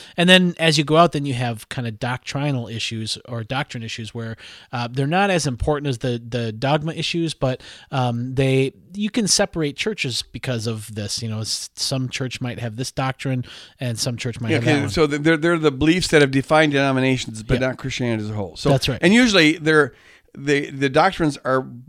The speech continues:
Speaker 2: usually di-, different ways of interpreting the dogmas. So,
Speaker 1: That's
Speaker 2: like,
Speaker 1: right.
Speaker 2: a dogma would be that God is the creator and that God is, uh, providentially involved in the world.
Speaker 1: Yep.
Speaker 2: Uh, the doctrine would be, for Calvinists, God determines everything. That's how God's providential. And for Arminians, they would say, "No, it's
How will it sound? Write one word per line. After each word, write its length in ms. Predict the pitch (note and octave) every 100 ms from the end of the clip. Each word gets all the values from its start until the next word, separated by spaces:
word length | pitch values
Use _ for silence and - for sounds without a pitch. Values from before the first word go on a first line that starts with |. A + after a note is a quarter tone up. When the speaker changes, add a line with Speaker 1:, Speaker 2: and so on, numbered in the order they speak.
| -
Speaker 2:
usually 360 | D3+ G3+ D#3+ C3+
di-, 180 | F#3
different 320 | E3 F#3+ F#3+ E3+
ways 180 | D#3+
of 60 | C#3
interpreting 540 | C3 - G3 D3 B2
the 60 | B2+
dogmas. 500 | D3 D#3+ A#2+ F2+ F#2
So, 140 | -
Speaker 1:
That's 80 | C3+
Speaker 2:
like, 100 | C3+
Speaker 1:
right. 100 | G#2 - -
Speaker 2:
a 60 | C3+
dogma 440 | D3+ G3 G#3 D3+
would 160 | B2 A#2
be 100 | A#2+
that 120 | A#2
God 240 | G#2+ C#3 B2+
is 80 | A#2+
the 60 |
creator 460 | - C#3 A2+ A#2 D3+
and 160 | B2+ B2
that 140 | A#2
God 220 | C3 C3 B2
is, 260 | A#2 - -
uh, 40 | A#2 - - - - -
providentially 580 | D3+ D#3 D3+ D#3+ C#3+ B2+
involved 320 | B2+ C3+ B2+
in 40 | B2+
the 60 |
world. 280 | B2+ A2+ - _ C3+
Speaker 1:
Yep. 140 | A2+ _ -
Speaker 2:
Uh, 380 | B2+ B2+ B2+ C3 B2+
the 140 | C3
doctrine 480 | D#3 A#3+ A#3 D3+ C#3+
would 120 | C3+
be, 260 | B2+ B2 B2 _ _ _ _ _ _ _ -
for 120 | B2+
Calvinists, 440 | D#3+ F#3 D#3 D#3
God 300 | - C3+ C#3
determines 420 | C3 - F3 D3+ A#2
everything. 380 | G#2+ G2 F#2+
That's 160 | C3+ D3
how 100 | C3+
God's 240 | A2+ A2
providential. 580 | - A#2+ G#2 G#2 A#2 E3
And 140 | D#3+ C3+
for 120 | D#3
Arminians, 420 | D#3 D#3 D3+ D#3
they 60 | C3+
would 100 | C3
say, 160 | C#3
"No, 240 | C3 C3 C3+
it's 440 | - C3 - -